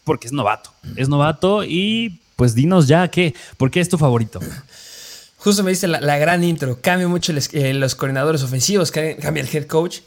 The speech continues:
Speaker 2: Y hay que recordar que Wan'Dale Robinson tiene una característica bien importante. Porque él empezó jugando en Nebraska. Y en Nebraska fue usado como running back y como wide receiver. Entonces trae mucha escuela de running back y eso es muy, muy bueno. Y ahorita hablaré de lo que hizo en la pretemporada.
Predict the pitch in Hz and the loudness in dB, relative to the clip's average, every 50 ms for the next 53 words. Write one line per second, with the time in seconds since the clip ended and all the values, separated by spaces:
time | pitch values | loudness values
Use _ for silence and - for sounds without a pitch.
0 | _ _ _ - _ _ - 170 175 170 220 214 185 - 147 139 147 156 156 - | _ _ _ -20 _ _ -4 -2 0 0 0 0 0 -2 -2 0 0 -2 -2 -2
1 | 175 175 156 143 - _ - 143 131 143 156 185 202 202 190 190 185 190 - 175 | -4 -4 -4 -4 -8 _ -8 -6 -4 -2 -2 0 0 0 -2 -2 -2 -2 -2 -4
2 | 160 - 175 175 180 180 180 175 - 139 131 123 - 139 143 143 - - 165 156 | -4 -2 -2 -2 -2 -2 -2 -2 -2 -4 -4 -4 -4 -4 -6 -6 -4 -2 -2 -2
3 | 143 143 143 147 147 151 151 147 147 143 127 123 135 131 127 127 117 - _ _ | -2 -2 -2 -2 -2 -2 -4 -4 -6 -8 -8 -6 -6 -6 -8 -8 -12 -20 _ _
4 | _ _ _ _ _ - - 135 131 - 202 208 208 202 160 147 - - 160 - | _ _ _ _ _ -10 -8 -8 -6 -4 -4 -4 -4 -4 -4 -6 -4 -4 -6 -4
5 | 165 156 156 156 156 156 143 123 123 135 139 147 135 - - - - - - - | -4 -4 -2 -2 -2 -2 -2 -4 -2 -2 -2 -4 -4 -6 -10 -12 -16 -16 -20 -20
6 | - - _ - 135 131 135 131 131 151 156 165 - - 208 208 - - - - | -20 -16 _ -4 -4 -2 -2 -2 -2 0 -2 -2 -2 -4 -6 -8 -8 -10 -12 -6
7 | - 180 190 190 185 175 170 175 170 151 135 131 127 135 160 190 208 202 202 220 | -4 -2 -2 -2 -2 -2 -2 -2 -2 -4 -4 -4 -2 -2 -2 0 0 0 -2 -2
8 | 233 226 - - - - - 147 139 131 131 147 156 156 156 151 143 - 147 135 | -4 -8 -12 -14 -14 -10 -6 -6 -4 -2 0 0 0 0 0 -2 -4 -4 -6 -8
9 | 131 - - _ _ - - 175 175 - - 190 202 202 196 208 202 - - - | -10 -12 -16 _ _ -10 -6 -6 -6 -4 -4 -2 -2 0 0 0 0 0 -2 -2
10 | - 196 196 190 165 139 139 151 160 165 170 180 175 170 - 151 147 170 185 160 | -2 0 0 2 0 0 0 -2 -2 -2 -4 -6 -6 -6 -6 -6 -4 -4 -4 -4
11 | 156 151 160 160 165 160 160 147 151 156 165 175 202 202 - _ _ - _ _ | -4 -4 -4 -2 -2 -2 -2 0 0 -2 -2 -4 -6 -8 -12 _ _ -20 _ _
12 | _ _ - - 160 185 175 147 143 143 156 147 143 135 131 135 147 147 143 127 | _ _ -8 -6 -2 2 2 2 2 2 0 0 0 0 0 0 0 0 -2 -4
13 | - 135 120 - 151 139 127 123 117 120 117 110 135 131 131 131 127 - | -6 -8 -6 -6 -6 -6 -6 -6 -8 -8 -8 -6 -4 -4 -4 -4 -6 -10